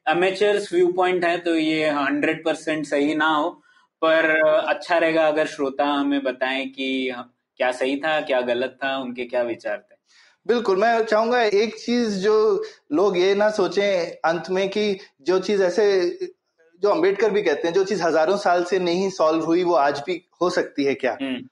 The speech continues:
Speaker 2: और उसमें जो अंबेडकर नहीं बोला है कि अगर हम आगे देखें, और जो चीज हजारों साल से नहीं होती है वो कल होती है ना कभी ना कभी।
Speaker 1: हाँ, हाँ।
Speaker 2: और वो कल शायद होगी।
Speaker 1: हम्म।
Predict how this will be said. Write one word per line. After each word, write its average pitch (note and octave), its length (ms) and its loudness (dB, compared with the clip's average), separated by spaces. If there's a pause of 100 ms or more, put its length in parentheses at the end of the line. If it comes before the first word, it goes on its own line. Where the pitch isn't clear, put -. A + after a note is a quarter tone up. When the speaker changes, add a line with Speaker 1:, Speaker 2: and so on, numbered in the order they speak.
(120)
Speaker 2:
और G#3+ 140 4
उसमें A#3 340 0
जो A3+ 180 2
अंबेडकर G3+ 400 0
नहीं G#3 240 0
बोला D3 220 0
है F#3 140 2
कि G#3 480 -4 (520)
अगर G3+ 200 2
हम A3+ 140 2
आगे E3 280 2
देखें, D#3+ 400 0
और G3+ 220 -2
जो A#3 160 0
चीज B3 220 -2
हजारों G#3 340 2
साल A#3 220 0
से B3 120 -2
नहीं G#3+ 240 0
होती A#3+ 240 -2
है B3 60 2
वो A#3+ 80 2
कल G3+ 320 0
होती E3+ 340 -2
है D3+ 80 0
ना B2 100 -4
कभी B2 240 -4
ना B2 100 -10
कभी। - 240 -8
Speaker 1:
हाँ, A2+ 300 -8 (140)
हाँ। A2+ 200 -12 (140)
Speaker 2:
और G#3 140 2
वो G3+ 60 0
कल G3+ 240 2
शायद G#3+ 280 0
होगी। E3+ 460 0
Speaker 1:
हम्म। A#2+ 160 -12